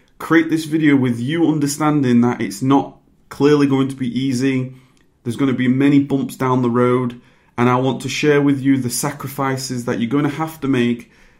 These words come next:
some sacrifices that I've made. I wanna be transparent, open, transparent with this video.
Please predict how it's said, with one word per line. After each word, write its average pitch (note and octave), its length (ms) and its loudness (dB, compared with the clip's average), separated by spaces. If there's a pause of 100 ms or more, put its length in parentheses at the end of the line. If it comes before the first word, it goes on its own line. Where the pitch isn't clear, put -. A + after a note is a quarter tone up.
some - 180 -4
sacrifices C#3 580 -2
that - 140 -6
I've D3+ 240 2
made. C3 180 2
I A#2+ 80 2
wanna E3 160 2
be D3 140 -2
transparent, C3+ 840 -2
open, C#3 380 0
transparent B2+ 720 -4 (320)
with C3+ 280 2
this A#2+ 260 0
video. G#2+ 580 0